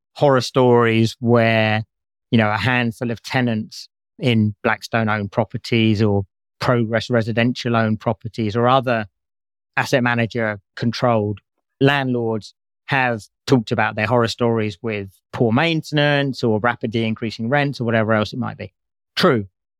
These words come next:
But what I would say is that there is a growing body of academic research now based on various different metropolitan regions within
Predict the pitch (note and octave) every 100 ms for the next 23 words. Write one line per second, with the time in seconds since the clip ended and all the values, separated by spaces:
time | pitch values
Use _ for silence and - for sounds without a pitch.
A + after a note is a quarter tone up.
0 | _ _ - C4+ B2+ D3 _ _ _ E3
1 | D#3+ D#3+ E3 D#3 - B2 A2+ A2 A2 -
2 | _ G#3 C3+ C3+ C3 C3 B2+ C3 B2+ -
3 | - _ C3 - C#3 D#3 E3+ E3+ D#3+ C#3+
4 | - C3+ C3 A2+ A2+ A2 G#2 _ _ _
5 | _ _ B2 A#2+ - B2 A2+ A2 A2 A2
6 | - A#2 G#2+ C#3+ - A#2 G#2+ A#2+ F#3 -
7 | _ _ _ _ - E3+ E3 - D3+ C#3+
8 | C3+ D#3+ F3 D#3 - - C3+ C3 - A#2+
9 | C3+ B2+ A#2+ B2 A#2+ B2 B2 A2 A#2 G#2+
10 | G#2 - B2+ A2 B2+ C3 C3 C3 B2